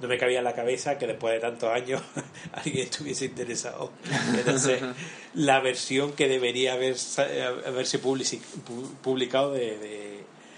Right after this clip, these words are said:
Speaker 1: de, del viaje, ¿no? Entonces,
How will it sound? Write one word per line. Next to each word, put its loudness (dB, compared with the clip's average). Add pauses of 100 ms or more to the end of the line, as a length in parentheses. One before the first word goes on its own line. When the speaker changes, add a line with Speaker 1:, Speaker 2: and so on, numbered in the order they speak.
(360)
Speaker 1:
de, -6
del -4
viaje, -2 (100)
¿no? -14 (580)
Entonces, -2